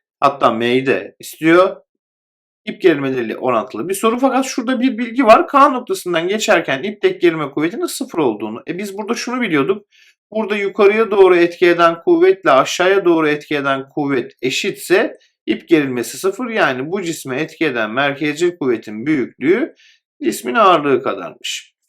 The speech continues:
Şimdi L noktası ve M noktası. M noktası en basit olanı, çünkü M noktasındaki merkezcil kuvvetin büyüklüğü buradaki ip gerilmesine eşit. Yani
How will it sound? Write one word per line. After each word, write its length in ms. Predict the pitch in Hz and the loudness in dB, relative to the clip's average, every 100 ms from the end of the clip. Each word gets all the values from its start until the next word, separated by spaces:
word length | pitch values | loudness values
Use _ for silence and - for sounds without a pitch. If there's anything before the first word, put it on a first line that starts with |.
| - - - - | -20 -20 -18 -8
Şimdi 420 | - 113 - - - - - | -4 -2 -4 -6 -20 -20 -8
L 340 | 147 165 226 302 | -2 4 4 4
noktası 400 | 294 - 233 233 | 2 0 -4 -2
ve 40 | |
M 200 | 220 220 | 2 2
noktası. 280 | 196 - - | 2 -2 -4
M 300 | 165 254 359 | 0 4 4
noktası 540 | 311 - 226 - 339 - | 2 -4 -4 -2 -2 0
en 200 | 254 202 | 0 2
basit 240 | 151 - | 0 0
olanı, 360 | 123 151 226 381 | 0 0 0 -4
çünkü 260 | - 208 160 | -4 -8 -4
M 340 | 160 185 208 | 2 2 4
noktasındaki 760 | 185 - 143 - 131 120 113 120 | 0 -2 -12 -10 -8 -8 -8 -2
merkezcil 760 | 127 131 131 143 147 180 180 | 2 2 2 -4 -2 -4 -4
kuvvetin 440 | 151 123 120 113 | 0 0 0 -6
büyüklüğü 640 | 135 120 107 135 196 294 294 | -2 -2 -2 -2 -2 -2 -4
buradaki 480 | 185 214 170 123 - | -2 0 2 0 -2
ip 220 | 233 - | -6 -6
gerilmesine 680 | - 131 117 107 - 269 359 | -2 0 -2 -6 -8 -4 -2
eşit. 360 | 214 - - - | -2 -4 -6 0
Yani 500 | 196 143 147 233 | 2 2 0 -4